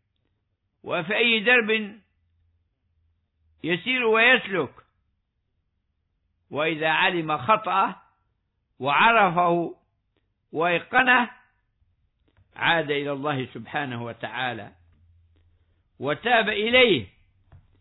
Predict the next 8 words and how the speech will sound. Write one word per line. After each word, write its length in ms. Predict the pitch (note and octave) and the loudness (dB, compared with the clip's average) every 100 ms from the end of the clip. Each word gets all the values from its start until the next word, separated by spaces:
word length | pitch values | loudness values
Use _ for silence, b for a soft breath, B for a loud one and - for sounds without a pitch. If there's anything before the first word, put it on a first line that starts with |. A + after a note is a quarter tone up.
| _ _ _ _ - | _ _ _ _ -14
مما 280 | E3 G3+ F3+ | -8 -4 -2
اقترف 480 | E3+ - G#3 F#3 D#3 | -4 -2 -2 -2 -4
من 260 | D#3+ D#3+ | -8 -6
الإثم، 540 | D#3+ D3+ F3+ - C3+ A2 - _ _ _ _ _ _ _ _ _ _ _ _ - | -8 -8 -8 -8 -8 -10 -14 _ _ _ _ _ _ _ _ _ _ _ _ -12
فإن 400 | C#3 F3 E3 D#3 | -8 -6 -4 -2
باب 240 | F3+ E3 | -2 -4
التوبة 500 | D3 - F#3+ E3 D3+ | -6 -4 -2 -2 -4
مفتوح 680 | D3+ D#3+ C#3 G#3+ G#3+ G#3+ - | -4 -10 -10 -4 0 0 -4